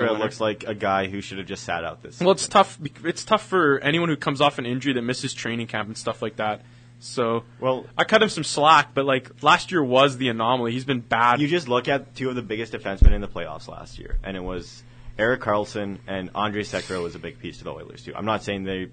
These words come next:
Speaker 1: should be paired in the same
Speaker 2: Yeah,
Speaker 1: area,
Speaker 2: he was
Speaker 1: but
Speaker 2: big when we
Speaker 1: they
Speaker 2: lost
Speaker 1: were both
Speaker 2: him.
Speaker 1: huge in the playoffs last year for
Speaker 2: Yeah.
Speaker 1: their teams.
Speaker 2: And Larson, Larson was a, Larson's actually had a pretty
Speaker 1: You,
Speaker 2: decent
Speaker 1: you look
Speaker 2: season
Speaker 1: at,
Speaker 2: this year,
Speaker 1: you
Speaker 2: but
Speaker 1: look
Speaker 2: he's
Speaker 1: at, you look at the Senators and Karlsson. They should have just,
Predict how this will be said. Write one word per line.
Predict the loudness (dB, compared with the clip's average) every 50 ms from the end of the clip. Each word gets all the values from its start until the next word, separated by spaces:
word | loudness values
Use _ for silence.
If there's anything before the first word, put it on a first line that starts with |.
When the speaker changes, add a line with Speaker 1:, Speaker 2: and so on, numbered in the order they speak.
| -14 -20
Speaker 1:
should | -14 -12 -10 -10
be | -10 -8
paired | -4 -2 -2 -2 -2 -2
in | -4
the | -8 -8
same | -6 -6 -4 -4 -4 -6 -8 -10 -10 -6
Speaker 2:
Yeah, | -2 0
Speaker 1:
area, | 2 2
Speaker 2:
he | 4 4
was | 2 2
Speaker 1:
but | 2 2
Speaker 2:
big | 4 4 4 4 2
when | 2 2
we | 4
Speaker 1:
they | 6 6
Speaker 2:
lost | 6 6 6
Speaker 1:
were | 4 4 2
both |
Speaker 2:
him. | 2 0 -2
Speaker 1:
huge | -2 -4 -4 -4 -4
in | -4 -6
the | -6 -6
playoffs | -6 -4 -2 -2 -2 -2 -4 -6
last | -6 -6 -6 -6 -10
year | -12
for | -10 -8
Speaker 2:
Yeah. | -6 -4
Speaker 1:
their | -6 -6
teams. | -8 -10 -16 -16 -16 -18 -20 -20 -8 -2 0
Speaker 2:
And | 2 4
Larson, | 6 6 4 4 2 0 2
Larson | 4 2 2 2 0 -2
was | -2 -2 -2 -2
a, | -2 -4 -4 -8 -14 -20 -20 -20 -20 -20 -20 -20 -20 -20 -20 -16 -6 0
Larson's | 0 0 2 2 4 6
actually | 6 6 6 6 4
had | 4
a | 2 2
pretty | -2 -4 -4
Speaker 1:
You, | -4
Speaker 2:
decent | -4 -2 0 0 0 0 0
Speaker 1:
you | 2
look | 2 2
Speaker 2:
season | 4 4 2
Speaker 1:
at, | 2
Speaker 2:
this | 2 0 -2 -2
year, | -2 0
Speaker 1:
you | 0 0
Speaker 2:
but | 0
Speaker 1:
look | 0 0
Speaker 2:
he's | -2 -2 -4 -6 -12
Speaker 1:
at, | -20 -20 -20 -20 -18 -12
you | -8 -4
look | -4 -4 -4 -4
at | -8
the | -8
Senators | -6 -6 -6 -6 -6 -6 -6
and | -6 -6
Karlsson. | -4 -4 -4 -4 -6 -10 -12 -12 -12 -12 -8
They | -6 -6 -6
should | -6 -6 -6 -6
have | -6 -6 -8 -14 -20 -20 -18 -14
just, | -12 -10 -10 -12 -14